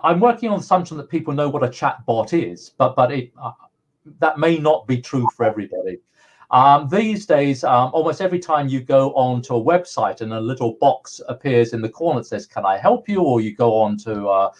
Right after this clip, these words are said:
a website to buy things and a little box pops up and says, "You seem to be interested in this, you might be interested in that." At least half the time, that conversation is not with a real person, but is with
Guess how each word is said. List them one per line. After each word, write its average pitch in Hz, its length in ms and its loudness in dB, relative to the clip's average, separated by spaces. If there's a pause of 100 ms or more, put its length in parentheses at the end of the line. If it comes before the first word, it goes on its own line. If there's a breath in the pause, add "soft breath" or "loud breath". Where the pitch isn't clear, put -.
(160 soft breath)
a 113 40 -4
website 123 600 2
to 117 120 -4
buy 190 260 6
things 147 580 -6
and 113 160 -2
a 113 80 0
little 117 200 -2
box - 400 0 (380 soft breath)
pops 151 240 0
up 139 160 2
and 127 100 -4
says, 131 160 -2
"You 135 100 -2
seem 156 200 0
to - 80 -12
be 135 120 -2
interested 120 360 -6
in 113 80 -8
this, 123 180 -4
you 120 80 -6
might 113 220 0
be 110 80 -2
interested - 460 -12
in 104 140 -4
that." 113 280 2 (480 soft breath)
At 151 80 2
least 202 240 2
half 220 320 4
the 147 80 -4
time, 104 400 2
that 135 220 2
conversation 139 760 0
is 104 120 -6
not 120 160 2
with 104 120 -6
a 107 40 -6
real 101 180 -6
person, 90 500 -8 (360)
but 123 160 6
is 120 240 2
with 113 320 2